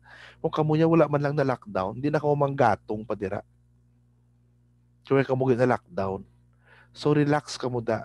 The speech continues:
Importante, stay safe. Ang mga na-lockdown dira, di pa tagyapon pwede kagwa. Ang pagkastrikto sang lockdown, ara na na sa barangay niyo.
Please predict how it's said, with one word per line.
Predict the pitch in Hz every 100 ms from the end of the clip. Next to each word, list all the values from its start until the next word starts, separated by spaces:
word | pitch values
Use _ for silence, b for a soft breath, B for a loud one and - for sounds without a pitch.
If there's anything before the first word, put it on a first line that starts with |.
| _
Importante, | 131 127 127 113 123
stay | 120 - 120
safe. | 101 - 117 131 151 - - B B B B
Ang | 123 135
mga | 139 143
na-lockdown | 135 - 120 120 123
dira, | 131 131 139 -
di | -
pa | 120 117
tagyapon | 127 120 110 117 120
pwede | 120 120
kagwa. | 120 117 107 120 127 _ B B B B B _ _ _
Ang | 165 160
pagkastrikto | 170 160 - - 165 - - 147
sang | 156 151
lockdown, | 139 - 117 110 117
ara | 147 139 131
na |
na | 131
sa | 131 139
barangay | 131 120 101 92 95 95
niyo. | 92 117